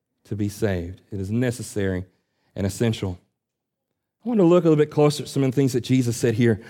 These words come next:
Why did Jesus denounce the cities of Chorazin and Bethsaida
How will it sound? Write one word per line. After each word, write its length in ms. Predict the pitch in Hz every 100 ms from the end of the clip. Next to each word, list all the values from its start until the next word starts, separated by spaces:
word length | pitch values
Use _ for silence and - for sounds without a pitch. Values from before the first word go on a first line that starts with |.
| -
Why 260 | 143 208
did 120 | 254 196
Jesus 320 | 220 208 196
denounce 340 | 190 190 185
the 60 | 156
cities 400 | - 180 170 160
of 100 | 147
Chorazin 480 | 143 147 160 156 143
and 100 | 131
Bethsaida 640 | 127 - 156 151 123